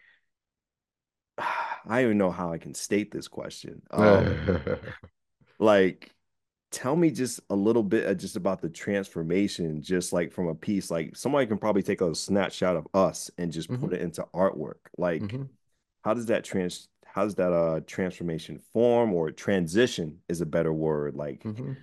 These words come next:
Speaker 1: just, just deep down, just into it, 'cause we got some time within the broadcast.
Speaker 2: Cool.
Speaker 1: Please do.
Speaker 2: Yeah, yeah, definitely. Yeah, absolutely.
Speaker 1: Mm-hmm.
Speaker 2: So it, it's interesting that you bring up, um, portrait art. It's
Speaker 1: Yeah.
Speaker 2: something I really want to get back to.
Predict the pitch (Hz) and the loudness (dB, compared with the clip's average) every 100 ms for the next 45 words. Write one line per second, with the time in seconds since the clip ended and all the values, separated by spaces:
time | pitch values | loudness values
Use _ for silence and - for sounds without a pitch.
0 | - _ 110 101 _ - - 107 90 80 | -18 _ -8 -8 _ -20 -8 -4 -4 -6
1 | 104 110 71 - 95 98 90 80 76 90 | -6 -6 -4 0 4 4 2 0 -2 -6
2 | - 80 107 87 92 104 120 110 92 - | -4 -6 -2 -2 -2 2 2 2 -6 -4
3 | 92 80 78 69 67 67 - - - 110 | -4 -6 -10 -10 -10 -10 -12 -14 -2 -2
4 | - - - - 139 135 120 87 117 - | -2 -8 -8 2 8 10 8 8 4 4
5 | 71 73 - 110 131 160 - - _ - | -2 0 4 4 4 2 2 0 _ -20
6 | - _ - 117 113 95 101 - 117 113 | -20 _ 2 6 6 4 0 -2 -4 0
7 | 135 123 135 120 110 107 101 98 90 - | 0 2 -2 -2 -2 0 0 0 -2 -2
8 | 82 80 76 - _ _ - 104 101 101 | -2 -2 -6 -12 _ _ -2 0 2 2
9 | - 76 71 - _ _ 90 110 117 104 | 2 0 0 -4 _ _ 2 4 6 6
10 | 85 78 87 85 90 92 90 87 85 - | 4 0 0 2 4 4 4 0 -2 -6
11 | 76 - 82 - 78 80 - 113 131 | -12 -10 -8 -2 -2 -2 -4 -2 -2